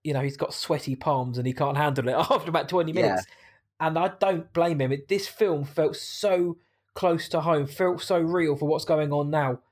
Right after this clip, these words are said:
Speaker 1: And as we said in the first few episodes, we're not gonna tr-, we're not trying to make light of this extremely serious pandemic, so we wanna get that out of the way now. But this film, man, it was,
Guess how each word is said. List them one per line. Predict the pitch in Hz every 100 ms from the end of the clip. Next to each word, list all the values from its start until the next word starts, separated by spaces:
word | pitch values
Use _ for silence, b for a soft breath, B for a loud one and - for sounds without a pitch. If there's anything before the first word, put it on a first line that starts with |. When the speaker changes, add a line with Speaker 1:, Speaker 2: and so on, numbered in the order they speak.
| _ _ -
Speaker 1:
And | 151 147 151 - -
as | 165 175
we | 160
said | - 160
in |
the | 147
first | 175 165 160
few | 160
episodes, | 143 135
we're | 180
not | -
gonna | 151
tr-, | 143 190
we're | 190
not | 175
trying | 185 160
to |
make | 156 151
light | 151 170 147 -
of | 127
this | 135 - - _ _ _ _ -
extremely | 139 - 170 147 143
serious | 143 170 139 139
pandemic, | - 147 135 147 117 127
so | 139
we |
wanna | 143 135
get | 131 151
that | 135
out | 113
of |
the | 127
way | 127 127
now. | 135 120 - b b b b _ -
But | 139
this | 196
film, | - 214 202 135
man, | 135 143
it | -
was, | 151 147 -